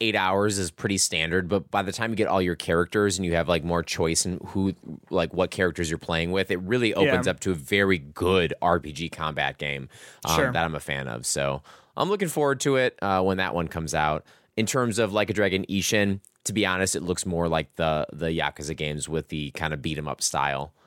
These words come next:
Speaker 1: Um, so I don't know how interested I am in playing this game, though the ratings look pretty damn good.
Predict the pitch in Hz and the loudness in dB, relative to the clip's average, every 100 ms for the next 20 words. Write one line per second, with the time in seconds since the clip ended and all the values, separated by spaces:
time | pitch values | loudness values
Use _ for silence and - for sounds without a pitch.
0 | _ 69 71 69 82 69 82 82 71 73 | _ -8 -6 -2 -2 0 0 -2 -4 -4
1 | 80 76 - - 98 87 85 - 76 76 | -2 -2 -4 -2 -2 -2 -2 -2 0 0
2 | 73 - 80 73 69 - 69 69 67 - | -2 -4 -4 -4 -4 -2 -2 -2 -6 -2
3 | 123 90 82 71 71 - 69 - - 78 | 2 4 2 2 -2 -6 -6 -6 -4 -2
4 | 65 69 - - | -2 -6 -6 -10